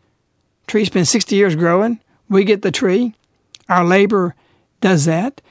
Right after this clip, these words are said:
Nature pays us. That's our paycheck. And that's how we operate. Yeah, we gotta have cash to make equipment, but we do a lot in this mission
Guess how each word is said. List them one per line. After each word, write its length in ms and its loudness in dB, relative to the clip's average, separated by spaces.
Nature 400 0
pays 320 0
us. 280 -2
That's 240 0
our 100 2
paycheck. 720 -4
And 100 -2
that's 160 0
how 160 0
we 100 0
operate. 640 -6
Yeah, 140 0
we 100 -2
gotta 180 0
have 140 -2
cash 300 -2
to 100 -4
make 160 -4
equipment, 400 -4
but 60 -6
we 140 0
do 200 0
a 40 0
lot 640 0
in 100 -2
this 220 0
mission 420 -4